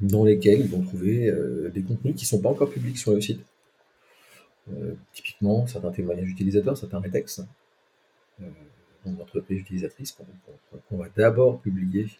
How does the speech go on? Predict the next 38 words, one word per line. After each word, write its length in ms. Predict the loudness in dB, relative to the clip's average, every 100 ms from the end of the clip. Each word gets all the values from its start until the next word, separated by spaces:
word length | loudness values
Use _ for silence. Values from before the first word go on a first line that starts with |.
| _ _ -20 -20 -20 -8
dans 160 | 0 2
l'e-zine 380 | 2 2 0 -2
et 60 |
puis 160 | -4 -8
qu'on, 180 | -8 -10
qu'on, 220 | -8 -8
qu'on 160 | -8
va 100 | -8
publier 400 | -8 -8 -6 4
après. 320 | 4 4 -6 -20 _ _ _ _
Voilà. 140 | _ _ _ _
C'est, 140 | -20
c'est, 240 | -14 -12 -10
c'est, 220 | -8 -8
c'est 140 | -8
ce 0 |
genre 120 | -6 -6
de 100 | -8
choses. 200 | -8 -10 -10 -18
Il 60 | -18
y 20 |
a, 40 | -18
il 60 |
y 20 | -14
a 40 |
ça, 400 | -8 -4 -4 -6
il 80 | -8
y 20 |
a 40 | -16
aussi, 320 | -12 -12 -12 -20 -20
euh, 360 | -20 -20 -20 -20 -14
bon, 100 | -4
il 40 |
y 60 | -2
a, 20 |
il 80 |
y 60 |
a 40 | -2